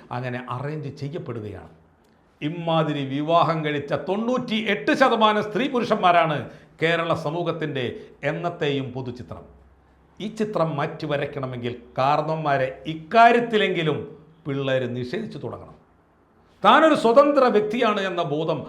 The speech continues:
അവർക്കുണ്ടാവണം. പച്ചയ്ക്ക് പറഞ്ഞാൽ, ജാതി എന്ന സാമൂഹ്യ ശരീരത്തിലെ വെറും ഒരു രോമമല്ല താൻ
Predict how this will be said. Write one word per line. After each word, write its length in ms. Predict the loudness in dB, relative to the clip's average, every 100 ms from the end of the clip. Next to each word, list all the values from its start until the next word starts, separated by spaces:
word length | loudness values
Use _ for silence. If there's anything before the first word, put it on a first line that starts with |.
| -6
അവർക്കുണ്ടാവണം. 640 | -2 -2 -4 -8 -10 -12 -16 -20 _ _ _ -4
പച്ചയ്ക്ക് 480 | -4 -4 -8 -8 -6
പറഞ്ഞാൽ, 420 | -6 -6 -8 -14 -16 _ _ _ _ -10
ജാതി 600 | 4 8 8 6 0 -2
എന്ന 200 | -2 -4
സാമൂഹ്യ 720 | -6 -4 0 2 2 -2 -2
ശരീരത്തിലെ 680 | -2 -2 0 -2 -2 -4 -4 -10 2
വെറും 460 | 8 8 8 4
ഒരു 180 | 4 4
രോമമല്ല 840 | 4 6 6 6 6 4 4 2
താൻ 400 | 6 6 4 -4